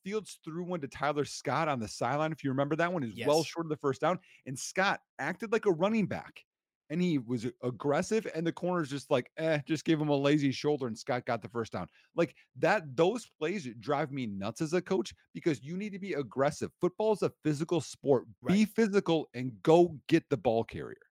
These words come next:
Speaker 2: First off, the Dance Dance Revolution comment sounded like something exactly what a coach would say. Like, I don't know, some
Speaker 1: <laughs>
Speaker 2: Dance Dance Revolution or other, like, perfect,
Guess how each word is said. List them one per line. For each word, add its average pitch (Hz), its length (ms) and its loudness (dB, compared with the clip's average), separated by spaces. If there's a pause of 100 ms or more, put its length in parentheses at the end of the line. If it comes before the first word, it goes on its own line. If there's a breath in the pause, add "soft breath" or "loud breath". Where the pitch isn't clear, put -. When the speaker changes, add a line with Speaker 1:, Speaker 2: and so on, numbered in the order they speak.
(120)
Speaker 2:
First 147 280 -4
off, 139 320 -4
the 117 60 -20
Dance 139 300 -4
Dance 147 260 -6
Revolution 120 540 -2
comment 117 440 -10
sounded 120 320 -8
like 110 180 -10
something 110 560 -8
exactly 120 560 -6
what 107 140 -8
a 104 60 -10
coach 107 320 -10
would 101 260 -10
say. 95 300 -8 (300)
Like, 123 200 -4 (100)
I 175 120 8
don't 170 100 8
know, 147 140 4
some 151 400 2
Speaker 1:
<laughs> - 380 -6
Speaker 2:
Dance 170 320 6
Dance 165 340 0
Revolution 147 760 2
or 135 360 -2
other, 143 500 2 (140)
like, 151 480 -2 (360 loud breath)
perfect, 190 640 2